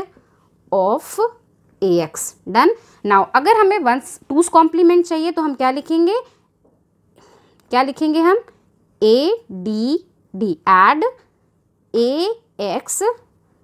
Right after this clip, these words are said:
ज़ीरो ज़ीरो ज़ीरो वन, ठीक? सिक्सटीन बिट का डेटा था, हमने वन ऐड किया, तो now we get the two's complement of A X, और ये हमारा प्रोग्राम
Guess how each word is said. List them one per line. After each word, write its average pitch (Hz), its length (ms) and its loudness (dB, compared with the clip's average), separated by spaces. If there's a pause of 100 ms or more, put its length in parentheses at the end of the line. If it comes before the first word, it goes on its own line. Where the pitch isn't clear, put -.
ज़ीरो 294 600 0 (100)
ज़ीरो 233 540 -2
ज़ीरो 196 580 -4
वन, 190 280 -4
ठीक? 415 140 -4
सिक्सटीन 339 460 2
बिट 359 140 -2
का 339 120 -2
डेटा 330 300 0
था, 381 260 0
हमने 233 220 -2
वन 226 200 -2 (160)
ऐड 247 180 0
किया, 330 200 0 (380)
तो 226 60 -4
now 247 240 4 (180)
we 320 120 -2 (140)
get 190 120 -2 (120)
the 294 120 2 (480)
two's 403 380 0 (120)
complement 214 840 -2 (480)
of 208 460 -2 (420)
A 240 180 2 (120)
X, 247 300 -4 (220)
और 214 140 0
ये 247 160 -2
हमारा 233 300 0
प्रोग्राम 202 440 -2